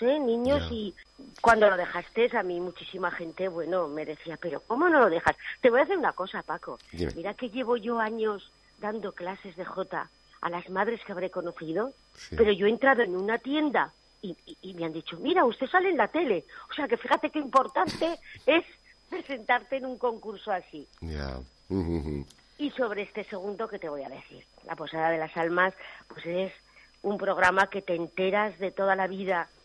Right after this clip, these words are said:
Speaker 1: de esta gente tan importante que tenemos en nuestra historia de jota,
Speaker 2: Mm.
Speaker 1: de grupos, de familias,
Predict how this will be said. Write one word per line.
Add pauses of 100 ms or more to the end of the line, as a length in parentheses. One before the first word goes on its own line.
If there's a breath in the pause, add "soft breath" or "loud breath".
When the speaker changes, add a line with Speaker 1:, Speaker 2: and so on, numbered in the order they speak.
(160)
Speaker 1:
de
esta
gente
tan
importante
que
tenemos
en
nuestra
historia
de
jota, (400 loud breath)
Speaker 2:
Mm.
Speaker 1:
de
grupos, (320)
de
familias,